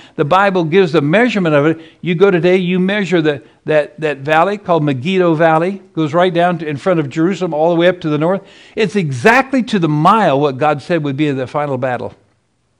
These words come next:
To the mile. Filled with blood, five-sixths die,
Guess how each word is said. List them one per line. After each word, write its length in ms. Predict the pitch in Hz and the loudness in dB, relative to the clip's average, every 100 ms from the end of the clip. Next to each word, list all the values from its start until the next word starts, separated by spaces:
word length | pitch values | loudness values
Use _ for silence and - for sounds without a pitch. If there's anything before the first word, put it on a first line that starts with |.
| _ _ _ _ _ _ _ _ _ - | _ _ _ _ _ _ _ _ _ 0
To 100 | 214 | 2
the 80 | |
mile. 360 | 202 233 202 - _ _ _ _ _ _ _ _ _ _ _ _ _ _ _ | 2 0 -4 -14 _ _ _ _ _ _ _ _ _ _ _ _ _ _ _
Filled 420 | - 233 285 285 | -2 2 4 6
with 220 | 247 165 | 4 4
blood, 520 | 180 180 120 131 208 - _ _ _ _ _ _ | 4 6 6 2 -4 -12 _ _ _ _ _ _
five-sixths 1080 | - - 226 254 294 269 - - 247 - - | -18 2 6 6 6 2 -4 -2 -2 -4 -12
die, 760 | 220 170 156 127 101 120 175 | -2 2 2 2 -2 -4 -6